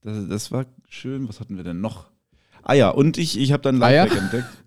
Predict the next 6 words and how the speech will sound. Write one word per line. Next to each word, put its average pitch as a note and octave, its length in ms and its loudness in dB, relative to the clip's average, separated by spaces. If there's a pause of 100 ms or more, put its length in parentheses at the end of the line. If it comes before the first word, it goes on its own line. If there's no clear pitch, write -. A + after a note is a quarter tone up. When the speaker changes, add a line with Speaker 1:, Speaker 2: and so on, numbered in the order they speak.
(160)
Speaker 1:
Ei, A2+ 300 4
ah G2 260 0
ja. G2+ 500 0
Speaker 2:
<laughs> - 80 -6
Speaker 1:
Also, B2 340 6 (480)
<laughs> - 500 -8